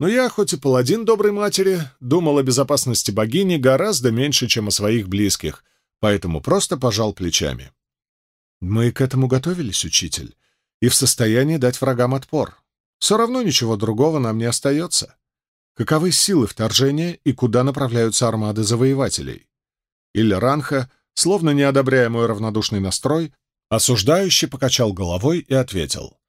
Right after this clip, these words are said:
«В каждом военно-морском соединении больше двадцати тысяч кораблей и не меньше трёх миллионов бойцов.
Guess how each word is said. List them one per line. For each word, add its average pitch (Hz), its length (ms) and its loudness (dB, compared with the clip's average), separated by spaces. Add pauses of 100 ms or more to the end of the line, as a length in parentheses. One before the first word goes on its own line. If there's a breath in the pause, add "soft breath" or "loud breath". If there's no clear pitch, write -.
(640)
«В - 80 -2
каждом 127 400 4
военно-морском 127 840 2
соединении 120 840 0 (160)
больше 131 400 0
двадцати 131 540 0
тысяч 135 380 0
кораблей 113 640 -2 (260)
и 107 100 -2
не 120 100 2
меньше 127 380 0
трёх 113 360 -4
миллионов 101 480 0
бойцов. 82 640 -4